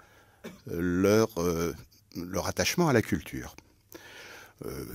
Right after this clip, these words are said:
je vais être un peu caricatural, mais on est dans une société qui,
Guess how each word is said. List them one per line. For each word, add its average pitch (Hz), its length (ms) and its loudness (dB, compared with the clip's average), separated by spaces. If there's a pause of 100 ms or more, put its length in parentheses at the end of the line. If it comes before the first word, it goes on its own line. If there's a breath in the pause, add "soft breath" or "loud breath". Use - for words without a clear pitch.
(320)
je - 140 -6
vais - 60 2
être - 100 -4
un 98 80 6
peu - 120 4
caricatural, 123 760 6
mais 95 340 4
on 90 200 -2
est 104 100 2
dans 92 160 -2
une 90 220 2
société 92 520 2
qui, 107 220 0